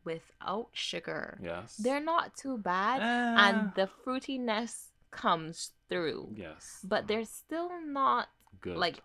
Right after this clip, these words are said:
Speaker 1: exceptional
Speaker 2: They're not good tasting.
Speaker 1: teas.
Speaker 2: No.
Speaker 1: They're on the lower level, I have to say.
Speaker 2: Yeah, they're terrible.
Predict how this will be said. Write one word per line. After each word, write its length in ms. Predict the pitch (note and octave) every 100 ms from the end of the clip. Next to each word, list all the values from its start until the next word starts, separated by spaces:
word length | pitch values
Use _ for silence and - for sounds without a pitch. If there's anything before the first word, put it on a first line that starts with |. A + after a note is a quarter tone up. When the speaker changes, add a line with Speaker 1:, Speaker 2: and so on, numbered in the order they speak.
| -
Speaker 1:
exceptional 1200 | F2+ _ - - A3 - - A#3 A3+ A3+ B3+ D4
Speaker 2:
They're 100 | G#3
not 280 | G3 G3 F#3
good 160 | F3
tasting. 360 | E3+ F2 A3 G#3
Speaker 1:
teas. 500 | D#2+ - - - - -
Speaker 2:
No. 100 | E3+
Speaker 1:
They're 580 | F#2+ G3+ G3 F#3 F#3 - - _ _
on 160 | F3+ F3
the 100 | F3
lower 340 | E3+ E3+ F3 E3+
level, 440 | E3 D#3+ D#3+ E3+
I 60 | E3+
have 100 | E3+
to 120 | E3+ -
say. 260 | F3+ E3+ E3+ _ G#2
Speaker 2:
Yeah, 180 | E2+ E2
they're 360 | F2 F2 E2 E2 -
terrible. 500 | - F#2+ F2 D#2 D2+